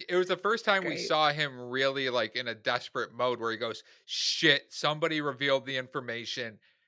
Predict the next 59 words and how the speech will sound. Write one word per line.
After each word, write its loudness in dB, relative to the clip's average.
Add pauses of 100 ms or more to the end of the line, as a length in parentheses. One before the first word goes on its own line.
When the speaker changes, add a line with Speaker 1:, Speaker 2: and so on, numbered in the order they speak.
(300)
Speaker 1:
I 10
need -4
to 0
fucking -8
start -2
drilling -2
these -14
people -10
to -10
make -6
sure -4
we -10
have -4
the -12
votes." -6 (600)
Speaker 2:
Yeah, -2
I 6
do 4
love 6
that 6
he's, 2
like, 4
specifically 4
goes, 6
"We 0
need 4
to 4
make 2
sure 4
we 4
have 4
Frank 2
on 6
lock." 4
And, 0
like, 4
Frank 4
is 0
the 4
most 4
lock 4 (300)
because 4
he's 4
just -2
gonna 4
do 4
what 4
Logan 4
and 2
wanted. 6
So 6
it's 0
just 2
so 4
funny 6
to 4
me. 6
He's 4
like, 2